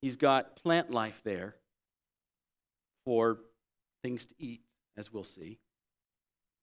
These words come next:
And now we also have more testimony, don't we? God is ruler over all. He's to be feared. He's to be worshiped. He's to be trusted over all because he is the one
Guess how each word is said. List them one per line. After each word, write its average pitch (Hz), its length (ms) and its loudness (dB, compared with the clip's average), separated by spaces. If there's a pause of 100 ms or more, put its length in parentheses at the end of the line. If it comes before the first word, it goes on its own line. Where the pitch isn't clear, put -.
(380)
And 120 80 0
now 175 200 8
we 180 140 6
also 170 300 6
have 160 220 0
more 151 240 0
testimony, 110 840 -8
don't 110 220 -8
we? 90 160 -18 (420)
God 131 240 2
is 117 140 -8
ruler 127 360 -4
over 113 360 -4
all. 92 360 -8 (600)
He's 110 140 -10
to - 80 -18
be 202 80 -12
feared. 143 560 -6 (280)
He's 104 140 -16
to 104 80 -14
be 101 140 -10
worshiped. 123 520 -2 (220)
He's 123 160 -6
to - 80 -16
be 117 100 -8
trusted - 600 -6
over 127 280 -2
all 120 240 0
because 123 1160 -2 (1040)
he 185 160 0
is 165 180 4
the 151 120 4
one 107 500 -2